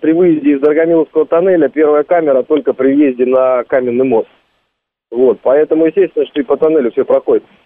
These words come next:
Я просто про другое хотел сказать. Я думаю, что, к сожалению, тут,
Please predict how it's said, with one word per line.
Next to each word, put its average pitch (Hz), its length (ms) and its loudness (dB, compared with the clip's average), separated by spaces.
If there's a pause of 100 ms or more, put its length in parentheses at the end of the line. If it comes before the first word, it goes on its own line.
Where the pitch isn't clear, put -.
(100)
Я 156 100 0
просто 190 220 -2
про 190 120 -2
другое 214 320 2
хотел 147 320 -2
сказать. 143 380 0 (320)
Я 147 100 0
думаю, 196 220 0
что, 180 140 -4
к - 60 -14
сожалению, 196 540 2
тут, 160 180 -2